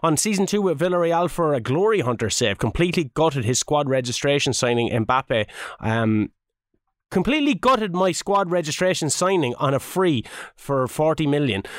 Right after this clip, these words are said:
but will be worth it. Uh, he signed Mbappe on a free for forty million.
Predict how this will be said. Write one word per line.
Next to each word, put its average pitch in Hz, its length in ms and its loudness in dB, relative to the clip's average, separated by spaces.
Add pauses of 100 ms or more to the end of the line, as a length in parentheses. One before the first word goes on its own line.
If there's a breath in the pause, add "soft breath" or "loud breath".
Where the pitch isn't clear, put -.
(160 loud breath)
but 127 140 -4
will 127 160 0
be 127 160 0
worth 139 320 0
it. - 320 -4
Uh, 110 200 0
he 104 100 -2
signed 160 300 0
Mbappe 135 440 0
on 123 80 0
a 117 60 -2
free 147 200 0
for 113 140 -6
forty 135 260 0
million. 160 320 0